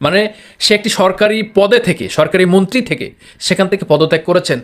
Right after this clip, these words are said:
এমন নজির পাবেন না। হ্যাঁ, সোহেল তাজ একটি করেছিলেন বিগত দিনে, কিন্তু বাংলাদেশে পদত্যাগ করা খুবই নগণ্য,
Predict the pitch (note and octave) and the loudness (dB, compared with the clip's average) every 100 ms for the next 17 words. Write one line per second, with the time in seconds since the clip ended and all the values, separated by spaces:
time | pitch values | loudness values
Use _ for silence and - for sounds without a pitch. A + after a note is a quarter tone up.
0 | - C#3+ D#3 D3+ C#3+ - A#2 F#2+ - - | -6 -2 0 0 -2 -2 -4 -4 -12 -20
1 | _ _ - - D#3+ - G#3+ G#3+ F#3 E3 | _ _ -18 -4 -4 0 0 2 0 0
2 | D3+ C3 - B2 B2+ B2+ A#2 G2+ G2 A2 | -2 -4 -2 -2 -2 -2 0 0 -4 -6
3 | - - - - F3 D#3+ D3+ D3 E3 C#3 | -14 -20 -16 -4 0 2 0 0 -4 -2
4 | C3 C3+ - B2+ B2 - B2+ A#2+ - - | 0 -2 -2 -2 -2 -4 -4 -4 -8 -18
5 | _ _ _ _ _ - A#2+ A#2+ C3 C#3+ | _ _ _ _ _ -6 -2 0 -2 -4
6 | F3 | -10